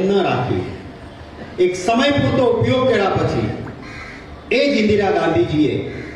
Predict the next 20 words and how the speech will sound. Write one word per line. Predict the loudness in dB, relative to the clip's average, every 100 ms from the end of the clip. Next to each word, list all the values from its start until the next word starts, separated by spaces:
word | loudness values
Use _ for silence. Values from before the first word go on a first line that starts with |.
| -16 -18 -18 -14 -4
સામેથી | 0 4 4 4 2
લોકશાહી | 2 2 2 0 2 2
ઢબે | 0 2 2 0 -4
ચૂંટણી | -2 2 2 2
આપી. | 0 -2 -4 -6 -10 -14 -18 -20 -20 -20 -20 -20 -20 -20 -14 -2
અને | 2
એ | 4 2
ચૂંટણી | 2 2 2 2
આપી | 2 2 0 2
ત્યારે | 2 2 0 -2 -8 -12 -14 -16 -16 -18 -16 -2
દેશની | 2 2 2 2
જનતાએ | 2 2 2 2 2
શિક્ષા | 0 -2 0 0
કરી, | 0 -2 -2 -6 -10 -14 -16 -18 -18 -18 -16 -16 -16 -18 -18 -18 -2
કોંગ્રેસને | 2 4 4 2 2 2
હાર | 2 2 2
આપી. | 0 -2 -4 -8 -12 -16 -16 -16 -18 -18 -20 -20 -20 -20 -2 0
ઇન્દિરા | 2 2 2 2
ગાંધીજી | 2 2 2 2 2 2 2
પણ | 0 0